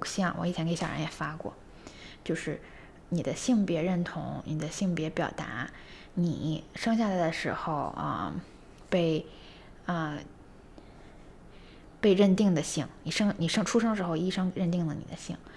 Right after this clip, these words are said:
然后还有你的性倾向，然后和你的，嗯，情感倾向。那我就从性别认同、性别身份，哎，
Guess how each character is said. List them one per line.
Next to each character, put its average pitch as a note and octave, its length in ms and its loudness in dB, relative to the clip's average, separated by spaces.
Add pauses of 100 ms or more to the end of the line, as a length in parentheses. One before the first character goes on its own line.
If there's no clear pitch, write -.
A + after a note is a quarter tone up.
(260)
然 E3+ 100 0
后 F3 60 2
还 F3 60 2
有 F3 120 4
你 E3+ 120 0
的 - 100 -4
性 B3 240 2
倾 F3+ 220 2
向， F3+ 200 -4 (540)
然 D#3 140 -4
后 E3 260 0
和 D#3 320 -2
你 E3 220 2
的， D3 340 -2 (480)
嗯， D#3+ 220 -2
情 E3 240 0
感 G#3 180 0
倾 - 180 -4
向。 - 240 -4 (2500)
那 A3 100 2
我 F#3 80 2
就 G3+ 100 4
从 F3+ 440 4
性 G#3+ 180 2
别 G3 100 6
认 F#3+ 220 6
同、 E3+ 260 -2
性 A#3+ 180 4
别 F#3 240 6
身 A#3+ 240 2
份， A#3+ 200 -4
哎， F#3+ 140 -2